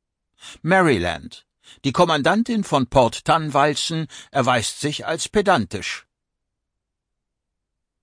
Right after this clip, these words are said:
Das Chaos greift nach Umbriel. Ein einsamer Kampf um den Uranusmond.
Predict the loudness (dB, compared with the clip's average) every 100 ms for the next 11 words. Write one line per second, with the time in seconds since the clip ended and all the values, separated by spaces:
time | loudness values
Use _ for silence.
0 | _ _ _ _ _ _ _ _ _ _
1 | _ -2 -2 2 4 4 4 0 -8 -4
2 | -2 -2 -4 -4 -4 -2 -2 2 2 0
3 | -2 -2 -4 -8 -14 _ _ _ -4 -2
4 | 0 -2 -2 0 0 0 -2 -2 -6 -6
5 | -4 -2 -2 0 0 2 0 -2 -6 -4
6 | -4 -4 -8 -14